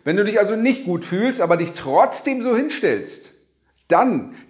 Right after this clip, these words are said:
geht dieser Reizfluss zurück ins Gehirn und dein Zustand verändert sich. Ob das po-, stimmt oder nicht, dazu lade ich dich jetzt selbst ein, das zu überprüfen.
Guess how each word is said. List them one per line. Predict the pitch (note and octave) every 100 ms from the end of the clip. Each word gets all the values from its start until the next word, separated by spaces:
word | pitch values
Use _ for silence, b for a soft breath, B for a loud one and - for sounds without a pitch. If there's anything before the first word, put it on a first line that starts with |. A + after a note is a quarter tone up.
| C3+
geht | D3+ A#3 - C#3+
dieser | E3+ D#3
Reizfluss | B2 A#2 D3+ F#3+ - E3+ -
zurück | - F#3 A#3
ins | D#3+ -
Gehirn | G#2+ G#2+ D3 G3+
und | G3+
dein | G#3+
Zustand | G#3 D#3 D3 D3 F3 F3
verändert | G#3+ - A#3 A#3+ G#3 C#3+
sich. | A#2+ - - - b b -
Ob | F3+ -
das | D3 - -
po-, | B2+
stimmt | - A3 C4+ C#4
oder | G3+ G3
nicht, | F3+ F#3 - - B _
dazu | D#3+ G#3 G#3+
lade | G3+ F3+ F3
ich | D#3+
dich | D3+
jetzt | C#3 A#2+
selbst | B2 B2+ -
ein, | A#2+
das | A#2 G#2 -
zu |
überprüfen. | B2 C3 F#3+ F3 B2 - - _